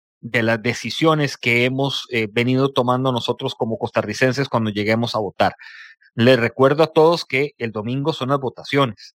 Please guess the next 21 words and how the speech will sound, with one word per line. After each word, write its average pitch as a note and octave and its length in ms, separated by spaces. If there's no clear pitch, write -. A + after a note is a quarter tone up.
por F2 140
aquello C3+ 520
de F#2+ 160
que - 100
alguno, A2+ 680
eh, F#2+ 220
no A2+ 160
sepa, C3+ 500
este, G2+ 720
el G#2 80
seis A#2+ 160
de B2+ 100
febrero B2 500
ya B2 80
están, C#3+ 320
yo C#3 100
sé C#3+ 140
que D#3 100
algunos C3+ 440
están A2+ 260
organizando A#2 920